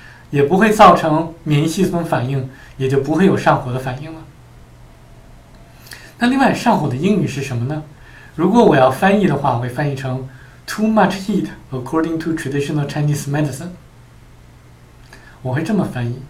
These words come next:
然后一，如果医生在问说，“这是什么意思呢？”我就说，上火实际上是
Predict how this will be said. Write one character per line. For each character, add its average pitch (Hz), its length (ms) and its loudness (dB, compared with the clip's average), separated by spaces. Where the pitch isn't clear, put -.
然 160 140 0
后 226 140 2
一， 180 180 0
如 233 180 0
果 240 80 2
医 202 100 2
生 226 140 -2
在 226 140 2
问 220 160 0
说 214 220 2
，“这 226 120 -2
是 190 60 2
什 147 140 -2
么 143 80 -4
意 214 140 2
思 190 140 -4
呢？” 139 200 -6
我 151 100 -2
就 160 60 0
说， 226 360 -2
上 208 300 2
火 135 140 0
实 170 180 -4
际 - 60 -8
上 196 200 0
是 160 420 -2